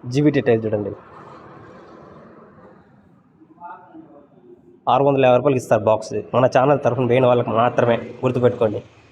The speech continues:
మిగతా వాళ్ళకి ఈ రేట్లకి ఇవ్వరు, ఏడు వందల రూపాయలు పైన ఇస్తారు. So మోడల్స్ ఎలా ఉన్నాయి ఖచ్చితంగా కామెంట్ చేయండి, చాలా మోడల్స్ ఉన్నాయి ఇక్కడ. అది చూడండి. So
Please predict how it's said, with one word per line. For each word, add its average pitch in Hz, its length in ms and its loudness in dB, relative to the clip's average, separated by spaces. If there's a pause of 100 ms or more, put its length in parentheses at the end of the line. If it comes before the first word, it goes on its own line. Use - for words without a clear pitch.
(380)
మిగతా 151 260 4
వాళ్ళకి 143 300 2
ఈ - 100 0
రేట్లకి 139 340 0
ఇవ్వరు, 123 300 2 (440)
ఏడు 135 140 2
వందల 131 220 2
రూపాయలు 143 260 2
పైన 123 140 2 (100)
ఇస్తారు. 110 300 -2 (2500)
So - 60 -8 (100)
మోడల్స్ 156 320 2
ఎలా 139 180 4
ఉన్నాయి 147 260 2
ఖచ్చితంగా 143 300 -2 (120)
కామెంట్ 123 280 2
చేయండి, 107 220 -2 (1200)
చాలా 127 280 0
మోడల్స్ 131 280 0
ఉన్నాయి 104 160 -4
ఇక్కడ. 101 100 -6 (1600)
అది 123 160 -6
చూడండి. 107 260 -2 (2250)
So 160 100 2